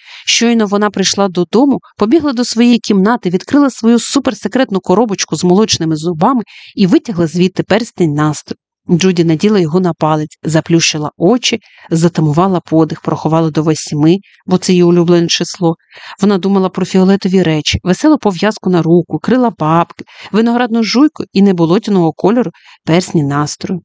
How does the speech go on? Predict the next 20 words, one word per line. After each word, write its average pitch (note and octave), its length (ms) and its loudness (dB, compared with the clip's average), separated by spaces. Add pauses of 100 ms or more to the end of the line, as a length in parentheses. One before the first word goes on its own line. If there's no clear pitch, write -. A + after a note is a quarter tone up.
(300)
Врешті-решт E3+ 600 -2 (260)
Джуді A3+ 260 2
розплющила E3+ 680 -2
очі. - 380 -4 (360)
Чорний. E3+ 840 2 (480)
Перстень E4+ 400 0
настрою G#3 420 -2
був G3+ 220 2
чорний, E3+ 540 0
як A3 220 -6
вуглинка, G3 560 0
яку E3 220 -2
Санта-Клаус F#3+ 600 -2
підкладає F3+ 520 -2
неслухняним E3+ 600 0
дітям. D#3+ 420 -4 (460)
Чорний, B3 440 0
як D#3+ 180 -6
ляпка A3+ 280 -2
чорних G#3 320 -2